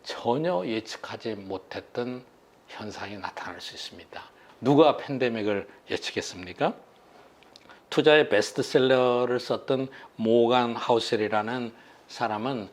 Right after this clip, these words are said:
이 예측의 심리학에 대해서 이렇게 썼어요. "역사라는 것은 항상 의외의 놀라운 사건에 대한 연구다." 그렇죠? 의외의 놀라운 사건이 아니면은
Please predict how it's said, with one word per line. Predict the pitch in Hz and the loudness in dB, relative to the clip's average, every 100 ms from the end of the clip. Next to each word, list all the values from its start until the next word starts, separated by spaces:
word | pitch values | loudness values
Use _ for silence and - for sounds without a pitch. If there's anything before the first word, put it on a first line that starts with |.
| - - - | -18 -20 -12
이 | 123 113 | -4 4
예측의 | 127 135 - - 160 131 147 139 | 4 4 -2 0 2 4 4 4
심리학에 | - 156 151 143 135 127 | 0 -2 0 0 2 2
대해서 | 120 117 123 | 2 2 2
이렇게 | 104 - | -2 0
썼어요. | 104 - - 85 87 - - - - | -4 -4 -12 -12 -14 -14 -16 -16 -4
"역사라는 | 104 113 - 143 143 139 131 | 0 0 2 4 4 4 2
것은 | 127 156 143 | -2 -2 -6
항상 | 113 - 151 156 143 101 - - - | -8 -8 -8 -4 -6 -6 -12 -14 0
의외의 | 127 131 156 156 151 139 | 6 10 10 10 10 8
놀라운 | 120 107 123 143 175 185 | 4 6 8 8 6 2
사건에 | 143 156 - 147 135 | 0 -4 -2 -2 0
대한 | 131 120 107 | 0 0 -2
연구다." | 98 90 90 87 85 85 - _ | -4 -6 -8 -8 -8 -12 -18 _
그렇죠? | - 123 - 214 285 | -2 0 2 -2 2
의외의 | 143 139 170 | 6 6 6
놀라운 | 139 123 131 135 | 4 6 6 4
사건이 | 131 123 - 131 | 0 -6 -6 -6
아니면은 | 123 107 120 127 120 | -4 -6 -6 -6 -8